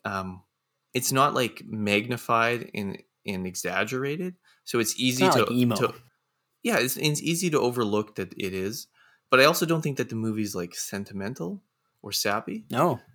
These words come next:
Speaker 2: It's
Speaker 1: And
Speaker 2: actually
Speaker 1: I,
Speaker 2: pretty
Speaker 1: I
Speaker 2: clear-eyed
Speaker 1: find one
Speaker 2: about
Speaker 1: of
Speaker 2: the realities.
Speaker 1: I, I do think what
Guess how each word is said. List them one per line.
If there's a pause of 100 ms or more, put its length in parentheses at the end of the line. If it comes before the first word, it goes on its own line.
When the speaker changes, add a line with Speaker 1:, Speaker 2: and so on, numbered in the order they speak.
(240)
Speaker 2:
It's
Speaker 1:
And
Speaker 2:
actually
Speaker 1:
I,
Speaker 2:
pretty
Speaker 1:
I
Speaker 2:
clear-eyed
Speaker 1:
find
one
Speaker 2:
about
Speaker 1:
of
Speaker 2:
the
realities. (540)
Speaker 1:
I,
I
do
think
what